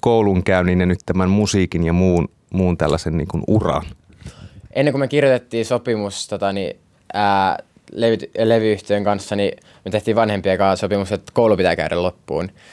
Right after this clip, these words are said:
Speaker 2: Ja siitä ollaan pidetty huoli, että nyt, tota, mä tenttaan koulua, eli käyn koulu etänä aika paljon – koska mä joudun olemaan täällä Helsingissä aika paljon, että mä käyn Turussa kouluun.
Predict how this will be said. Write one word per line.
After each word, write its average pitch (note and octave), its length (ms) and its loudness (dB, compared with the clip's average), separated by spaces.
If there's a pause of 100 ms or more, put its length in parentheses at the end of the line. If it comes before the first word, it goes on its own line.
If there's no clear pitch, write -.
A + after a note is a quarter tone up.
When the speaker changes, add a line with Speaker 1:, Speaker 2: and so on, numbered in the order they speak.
(200)
Speaker 2:
Ja A2+ 140 2 (100)
siitä A#2+ 240 2
ollaan A2+ 180 4
pidetty A2 320 0
huoli, G#2+ 420 4
että G#2 220 0 (340)
nyt, A#2+ 320 -4
tota, A2 400 2 (140)
mä A#2 140 0
tenttaan G#2 400 2
koulua, G2 280 4
eli F#2+ 120 4
käyn G2 180 0
koulu G#2 260 4
etänä G2 340 2
aika F2+ 200 0
paljon – F#2 480 2 (360)
koska - 240 -4
mä G#2+ 60 4
joudun G2+ 240 4
olemaan G2+ 240 4
täällä G#2 200 2
Helsingissä G2 400 0
aika F2+ 140 0
paljon, E2 300 -2
että G2 140 -4
mä - 20 -6
käyn F#2 220 2 (100)
Turussa G2+ 300 0
kouluun. F#2+ 440 0